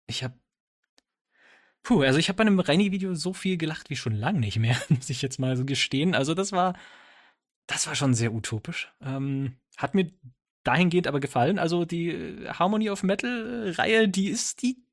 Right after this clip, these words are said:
die ist schon sehr speziell. Die ist schon, ähm, ja. <laughs> Oh Gott, Rainer. Oh, schlimm.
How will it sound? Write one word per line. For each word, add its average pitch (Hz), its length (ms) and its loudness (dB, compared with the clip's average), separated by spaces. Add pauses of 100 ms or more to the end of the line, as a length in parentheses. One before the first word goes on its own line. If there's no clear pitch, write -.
(120)
die 240 120 -10
ist 202 160 -4
schon 180 220 -2
sehr 175 200 -6
speziell. - 580 -6
Die 208 140 -4
ist 226 120 -8
schon, 214 320 -2 (600)
ähm, 151 440 -6 (400)
ja. 117 300 -2 (180)
<laughs> - 120 -8 (4000)
Oh 190 220 2 (240)
Gott, - 420 -4 (100)
Rainer. - 480 0 (1400)
Oh, 160 360 0
schlimm. 156 580 -4